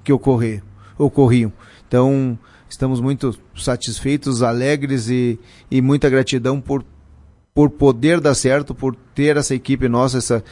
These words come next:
excelente equipe, como eu falo, do, do Porteiro do Rio Grande, trabalhado incansavelmente pra,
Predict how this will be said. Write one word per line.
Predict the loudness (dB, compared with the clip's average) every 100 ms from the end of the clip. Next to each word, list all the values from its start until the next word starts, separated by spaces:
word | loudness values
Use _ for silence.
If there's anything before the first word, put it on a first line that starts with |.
| -20 -6
excelente | -4 -2 -2 0 0 0 -2
equipe, | -2 -2 -2
como | -2 0
eu |
falo, | 0 2 2
do, | 0
do | -2 -6
Porteiro | -2 -2 0 0
do |
Rio | 2
Grande, | 0 -2 0
trabalhado | 0 2 2 2 0
incansavelmente | 0 0 2 2 2 0 -4 -6
pra, | -4 -4